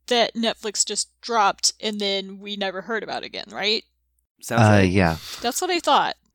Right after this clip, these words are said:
Speaker 2: <laughs>
Speaker 3: And to round it out, uh, in the past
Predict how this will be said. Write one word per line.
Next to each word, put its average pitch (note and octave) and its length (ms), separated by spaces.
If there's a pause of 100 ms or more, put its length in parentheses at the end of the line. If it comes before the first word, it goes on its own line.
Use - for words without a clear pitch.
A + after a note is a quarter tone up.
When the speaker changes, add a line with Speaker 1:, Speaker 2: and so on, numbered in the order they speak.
(120)
Speaker 2:
<laughs> - 1120
Speaker 3:
And G#2 480
to A2+ 240
round A2+ 380
it A2 160
out, F#2 480 (880)
uh, D#2+ 460 (640)
in G2 180
the F2 80
past - 720